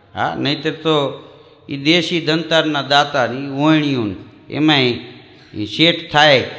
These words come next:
ન થાય, ડોયણા પડે. હવે તો આ ટ્રેક્ટર આવી ગયા ને, સેટિંગ કરીને મૂકી દ્યો, વવાઈ દે. બોલો, કેવી સુવિધા થઈ ગઈ. હજી ત્રણ ચાર વર્ષ જવા દ્યો, એવા મશીન આવશે. કોમ્પ્યુટરમાં મેળવીને વાળીએ મોકલશો તો કપા ઉતારીને ડેલી આવીને હાથ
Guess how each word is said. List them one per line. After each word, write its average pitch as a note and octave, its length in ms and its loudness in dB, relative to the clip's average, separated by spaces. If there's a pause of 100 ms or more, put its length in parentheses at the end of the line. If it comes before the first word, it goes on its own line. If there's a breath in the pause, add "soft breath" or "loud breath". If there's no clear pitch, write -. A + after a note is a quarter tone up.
(140)
ન C#3 240 4
થાય, C#3 340 4 (160)
ડોયણા D#3+ 400 6
પડે. C#3+ 340 2 (180)
હવે D#3 200 0
તો G#3 80 -4
આ G3 60 2
ટ્રેક્ટર A3 460 -4
આવી F#3 200 0
ગયા G#3 160 -8
ને, F#3 80 -6
સેટિંગ F3 480 -6
કરીને D#3+ 240 -4
મૂકી E3 280 -8
દ્યો, D#3+ 220 -8 (840)
વવાઈ C#3+ 400 0
દે. F#2+ 140 -10
બોલો, G#2 280 -12 (340)
કેવી E3 300 -2
સુવિધા C#3 480 -4
થઈ G#2+ 200 -10
ગઈ. F#2 260 -14 (920)
હજી A2 160 -12
ત્રણ D#3 300 -2
ચાર E3 220 4
વર્ષ E3 340 -2
જવા E3+ 280 2
દ્યો, B2 240 -6 (540)
એવા F3 300 2
મશીન D#3+ 400 -2
આવશે. C3+ 260 -2
કોમ્પ્યુટરમાં D#3 760 -4
મેળવીને D#3+ 460 0
વાળીએ F3 380 4
મોકલશો E3+ 560 -6
તો E3 200 -8
કપા F3+ 180 -2
ઉતારીને F3 560 -4
ડેલી F3+ 380 -4
આવીને E3 280 -2
હાથ E3+ 200 0